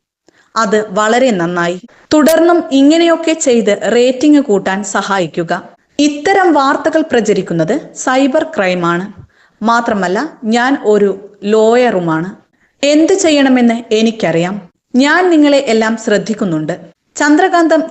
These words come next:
ഫേമസ് ആക്കി തന്നതിന് നന്ദിയുണ്ട്. ഞങ്ങൾ ഹാപ്പിയാണ് എന്നാണ് സജിതയും രഞ്ജിനിയും പറഞ്ഞത്. കുടുംബ ബന്ധങ്ങളുടെ തീവ്രത വരച്ചു കാട്ടുന്ന ഒരു പരമ്പരയാണ്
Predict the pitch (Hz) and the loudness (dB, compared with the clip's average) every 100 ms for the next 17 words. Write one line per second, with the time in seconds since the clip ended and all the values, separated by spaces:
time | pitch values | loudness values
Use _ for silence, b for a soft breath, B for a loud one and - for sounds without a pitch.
0 | - 254 262 302 262 254 247 220 196 190 | -2 0 2 0 -2 -4 -4 -4 -4 -4
1 | 185 196 196 202 208 160 160 170 185 - | -6 -4 -4 -2 -4 -4 -6 -8 -10 -20
2 | b b - 269 302 359 392 370 247 247 | b b 0 2 4 4 2 0 -2 -2
3 | 247 294 262 254 254 220 208 185 175 - | 0 0 0 -2 -2 -2 0 -2 -4 -6
4 | 240 226 254 277 285 247 208 208 226 202 | -4 -2 0 2 2 2 2 0 0 -2
5 | 165 156 170 175 175 185 175 - _ _ | -2 -2 -2 -2 -4 -6 -10 -18 _ _
6 | _ - 311 339 349 381 370 294 285 269 | _ 0 2 4 4 2 2 2 4 2
7 | 262 240 226 214 - 240 254 294 285 254 | 2 2 0 -2 -2 0 2 0 0 0
8 | 220 220 233 294 214 202 196 180 175 - | -2 -2 -4 -2 -2 -2 -2 -2 -4 -6
9 | - 208 226 247 262 196 160 | -4 -2 0 0 0 0 -2